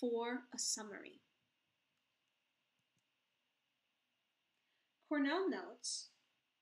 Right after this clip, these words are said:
is a note-taking format that supports information processing. Therefore, it reinforces accountability so that the students are able to then demonstrate what they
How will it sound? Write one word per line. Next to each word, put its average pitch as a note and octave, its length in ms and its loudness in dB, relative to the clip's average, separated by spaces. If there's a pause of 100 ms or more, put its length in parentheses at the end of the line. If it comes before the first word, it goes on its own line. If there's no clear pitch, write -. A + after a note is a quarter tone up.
(100)
is C#4 120 4
a C4+ 180 2 (120)
note-taking C4 720 4
format G3+ 480 -4
that F#3 100 -4
supports C4 500 0
information A3+ 640 -2
processing. - 640 -6 (1200)
Therefore, B3 560 2
it B3 100 2
reinforces C4 720 2
accountability A3 920 -4 (1500)
so - 140 2
that B3+ 160 2
the C4 60 2
students D4+ 360 4
are C4 180 2
able A#3+ 300 0
to B3 160 2
then A3 200 -2
demonstrate A3 600 2
what A3 180 -6
they A3+ 140 -4